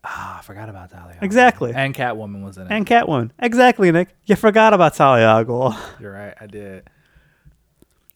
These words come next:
Speaker 2: That's
Speaker 1: It's,
Speaker 2: the, that
Speaker 1: it's
Speaker 2: was
Speaker 1: a
Speaker 2: my biggest
Speaker 1: classic
Speaker 2: complaint
Speaker 1: Batman
Speaker 2: about the
Speaker 1: thing,
Speaker 2: third
Speaker 1: man.
Speaker 2: Spider-Man movie, too.
Speaker 1: Oh, yeah,
Speaker 2: Sandman,
Speaker 1: easily. It was a mess.
Speaker 2: Venom, and Hobgoblin.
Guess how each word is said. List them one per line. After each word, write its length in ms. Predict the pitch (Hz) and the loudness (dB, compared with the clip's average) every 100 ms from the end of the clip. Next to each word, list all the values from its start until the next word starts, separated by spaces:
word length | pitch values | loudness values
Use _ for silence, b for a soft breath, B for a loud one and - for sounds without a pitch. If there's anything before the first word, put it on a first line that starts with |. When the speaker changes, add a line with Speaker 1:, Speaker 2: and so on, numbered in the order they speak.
| - | 2
Speaker 2:
That's 260 | 214 330 | 2 4
Speaker 1:
It's, 80 | 403 | 2
Speaker 2:
the, 40 | 349 | 2
that 100 | 294 | 2
Speaker 1:
it's 80 | 370 | 4
Speaker 2:
was 100 | 359 | 4
Speaker 1:
a 80 | 370 | 4
Speaker 2:
my 80 | - | 4
biggest 180 | 311 | 4
Speaker 1:
classic 20 | 339 | 4
Speaker 2:
complaint 220 | 285 240 - | 4 4 4
Speaker 1:
Batman 140 | 185 | 4
Speaker 2:
about 140 | 214 | 4
the 100 | 208 | 2
Speaker 1:
thing, 100 | 196 | 2
Speaker 2:
third 140 | - 208 | 4 4
Speaker 1:
man. 80 | 262 | 4
Speaker 2:
Spider-Man 540 | - 226 185 117 110 | 2 4 4 2 0
movie, 240 | 113 113 120 | -4 -4 -6
too. 140 | - | -8
Speaker 1:
Oh, 120 | - 120 _ _ _ _ _ - 190 | -10 -12 _ _ _ _ _ -2 4
yeah, 40 | 165 | 6
Speaker 2:
Sandman, 640 | 175 185 185 185 175 170 | 6 4 2 2 2 0
Speaker 1:
easily. 400 | 113 110 107 107 - | -2 -6 -10 -10 -4
It 60 | |
was 120 | 156 | -2
a 60 | 143 | 0
mess. 100 | 170 | 2
Speaker 2:
Venom, 640 | 160 170 175 165 165 170 - _ _ _ _ - | 4 4 4 4 2 -4 -10 _ _ _ _ 0
and 200 | 147 135 | 0 0
Hobgoblin. 720 | 117 104 - - - - 165 | -4 -8 -10 -10 -12 -14 -16